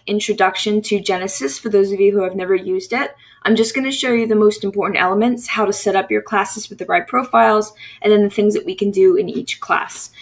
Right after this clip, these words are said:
Uh, throughout the year, you can always play around more and learn more, but I'm just gonna give you a very quick crash course because I know that you guys have had to take on a lot in the beginning of the year, and I don't wanna overload you. So, uh,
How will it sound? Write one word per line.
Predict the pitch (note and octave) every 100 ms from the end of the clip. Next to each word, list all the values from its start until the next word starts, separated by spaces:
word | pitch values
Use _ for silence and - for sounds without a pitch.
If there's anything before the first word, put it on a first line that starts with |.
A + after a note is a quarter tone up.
| - -
Uh, | G3+ F#3
throughout | B3+ A#3 -
the | G#3+
year, | G3 A3+
you | A#3+ A3+
can | G#3+
always | F#3 F3+
play | - G#3 F#3+
around | G3+ A3+ A3+
more | A3 G3
and |
learn | G3+ A3+ A#3
more, | A3+ A3+
but | G3
I'm | F#3
just | G3 -
gonna | G3+
give | G3 G3
you | F#3+
a |
very | F#3 F#3 F#3
quick | - F3 -
crash | - F3 -
course | - F3+ F3 - - _ _
because | - F#3+
I | F3+
know | F3+
that | G3
you | F#3
guys | G3+ F#3+ F#3
have | -
had | F3+ -
to |
take | A3 G3
on | G3
a | F3+
lot | F3+ G3+
in | G#3+
the |
beginning | F#3+ F#3+ F#3
of | F3+
the | F3
year, | F3 F3 F#3+ A#3+ - _
and | -
I |
don't | F#3+ F#3+
wanna | F#3 F3+
overload | F3+ F3 E3 C#3+ -
you. | - - -
So, | - - - _ _ - - - _ -
uh, | F#3 F3+ -